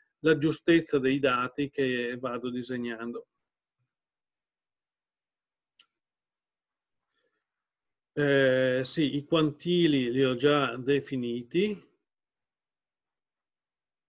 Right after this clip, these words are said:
Ok.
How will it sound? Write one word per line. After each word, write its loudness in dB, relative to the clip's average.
Ok. -2